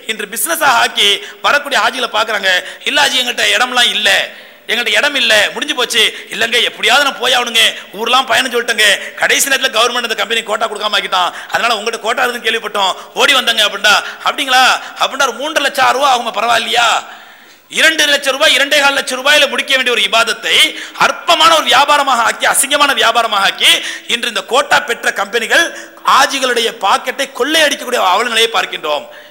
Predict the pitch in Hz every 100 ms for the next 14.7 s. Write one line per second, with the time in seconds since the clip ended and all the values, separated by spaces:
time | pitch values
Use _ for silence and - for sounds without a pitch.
0 | - 160 175 170 240 - 240 214 175 156
1 | 147 185 214 - - - - - 294 349
2 | 320 269 240 208 196 233 208 165 127 -
3 | - - - - - 247 359 311 285 240
4 | 233 311 302 254 254 240 269 262 240 233
5 | 220 226 269 214 160 - - - - 208
6 | 262 247 214 - 190 233 196 185 156 160
7 | 196 202 - - - 190 208 208 170 175
8 | 220 202 294 269 254 240 254 196 214 214
9 | 196 214 196 196 190 214 - 254 240 226
10 | 220 247 311 - - - 226 - 269 -
11 | 254 277 262 254 247 262 240 190 247 240
12 | 247 220 226 226 220 196 220 202 196 160
13 | 135 - - - - 262 320 311 302 269
14 | 247 247 247 240 196 190